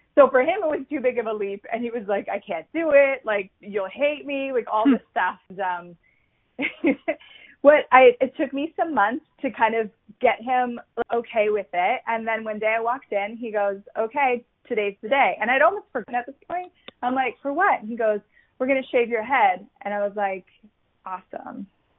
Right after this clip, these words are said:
And for me, it, it was a, <laughs> it was a small choice because it just, it was like, yeah, like, it's putting on a shirt that really,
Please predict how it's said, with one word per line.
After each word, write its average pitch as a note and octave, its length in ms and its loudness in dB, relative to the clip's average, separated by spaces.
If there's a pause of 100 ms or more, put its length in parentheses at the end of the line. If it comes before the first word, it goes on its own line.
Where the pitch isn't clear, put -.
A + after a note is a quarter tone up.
(600)
And A#3+ 160 8
for C#4 140 6
me, D4+ 180 6
it, C#4+ 120 6
it C4 120 6
was B3+ 300 6
a, - 360 -4
<laughs> - 0 -
it A#3+ 80 4
was A3+ 160 0
a A3+ 200 0 (140)
small D4+ 280 2 (120)
choice D#4 460 2
because C#4 340 -2
it A3 180 -2
just, C4 260 0
it B3 120 0
was B3 160 -6
like, A#3 240 0
yeah, A#3+ 460 2
like, G3 200 -2
it's G3+ 140 -10 (120)
putting B3 260 -4
on A#3 140 -4
a G#3+ 160 -8
shirt A#3+ 300 0 (280)
that G#3+ 180 2
really, A3 320 2